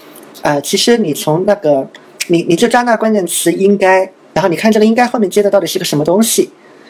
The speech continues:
然后你沿用今天我们说的这，这套关于道德的思考的逻辑，重新去判，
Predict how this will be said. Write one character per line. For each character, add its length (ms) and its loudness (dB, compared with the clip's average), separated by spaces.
然 140 2
后 160 0
你 180 -2
沿 180 0
用 200 0
今 120 0
天 160 2
我 60 -6
们 100 -6
说 220 -2
的 100 0
这， 120 -4
这 180 0
套 220 0
关 200 -2
于 40 -6
道 200 -2
德 100 -6
的 80 -4
思 160 -4
考 140 -4
的 100 -2
逻 180 -4
辑， 240 -2
重 160 -6
新 140 0
去 120 0
判， 380 -4